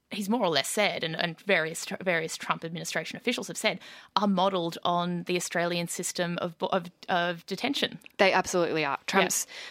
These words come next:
Speaker 2: Trump has tweeted about it. He's, he's tweeted, um, screenshots of Australia's, you know, those kind of ad-, um, advertisements that the Australian government put out and it's kind of sent all around the Pacific,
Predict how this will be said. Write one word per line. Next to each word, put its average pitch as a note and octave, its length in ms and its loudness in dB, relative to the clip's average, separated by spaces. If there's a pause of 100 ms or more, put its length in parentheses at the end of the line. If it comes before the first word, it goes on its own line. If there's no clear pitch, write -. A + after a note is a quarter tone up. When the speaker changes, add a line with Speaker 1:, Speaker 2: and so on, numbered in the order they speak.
(120)
Speaker 2:
Trump F3+ 220 4
has G3+ 220 2
tweeted G3 360 4
about - 260 -6
it. - 160 -4
He's, D3+ 340 -4
he's D#3 220 -2
tweeted, D#3 540 2
um, C3+ 260 -2
screenshots E3 640 -2
of C#3+ 140 -6
Australia's, C#3+ 580 0 (320)
you F#3 100 0
know, F3 120 6
those D#3 160 2
kind D3 200 0
of C#3 80 0 (120)
ad-, C#3 260 -4
um, C3 380 -6 (220)
advertisements D3 680 0
that C3+ 100 -12
the D3 100 0
Australian C3 260 -2
government C3 340 -6
put - 160 -8
out B2+ 320 0
and C#3+ 140 -8
it's C3+ 100 -6
kind C3+ 200 -4
of B2+ 40 -10
sent C3+ 240 -4
all C#3 120 -8
around C3 140 -6
the C3+ 60 -10
Pacific, C#3 540 -10